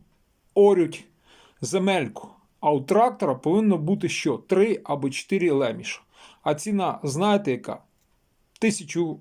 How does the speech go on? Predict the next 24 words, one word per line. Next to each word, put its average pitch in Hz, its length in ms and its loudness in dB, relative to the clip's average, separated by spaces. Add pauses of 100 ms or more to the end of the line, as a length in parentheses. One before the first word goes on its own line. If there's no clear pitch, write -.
(140)
гривень 160 420 0 (220)
леміш. 135 540 -2 (300)
А 135 120 -2
раніше 185 400 0
був 131 380 -4
по 147 120 -2
триста-чотириста 147 960 -2
гривень. 107 360 -6 (720)
Виживай, 165 720 0
як 175 280 -2
хочеш". - 600 -6 (560)
Редуктор 196 640 2 (1400)
до 147 180 -2
трактора 180 520 0 (380)
від 139 220 -4
дев'яти 156 520 0
до 147 220 -2
двадцяти 147 800 -4 (220)
тисяч 156 440 -4
гривень. 123 380 -2 (1160)
І 143 140 -4
як 202 260 2
вам 170 180 -2
ціни? 120 360 -10